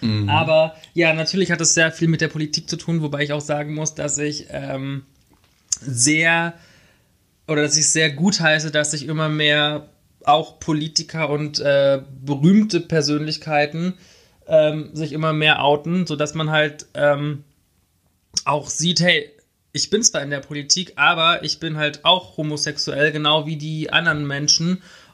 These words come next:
Speaker 2: Und, ähm, ich glaube, das ist halt auch der richtige Weg, ähm, um den Menschen da draußen zu zeigen, hey,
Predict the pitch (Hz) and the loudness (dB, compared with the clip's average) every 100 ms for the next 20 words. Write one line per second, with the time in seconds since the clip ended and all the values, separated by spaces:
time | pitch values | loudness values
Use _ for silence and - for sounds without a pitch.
0 | _ 156 156 151 156 147 - - 151 143 | _ 0 2 2 -2 -4 -6 -2 2 2
1 | 143 147 143 - _ 151 - 156 156 160 | 0 -2 -6 -12 _ -6 -2 0 0 0
2 | 156 147 156 170 165 143 151 156 160 151 | -2 -2 0 2 0 0 -2 -2 -2 -2
3 | 143 131 170 214 - _ _ - _ - | -4 2 4 4 -2 _ _ -20 _ -10
4 | - 156 156 - _ _ 180 190 180 165 | 0 0 0 -8 _ _ 2 4 4 2
5 | 165 180 - 180 170 160 147 151 160 147 | 2 2 0 0 0 -2 0 -2 -2 -6
6 | 147 151 156 151 151 190 262 | -4 0 0 2 2 2 0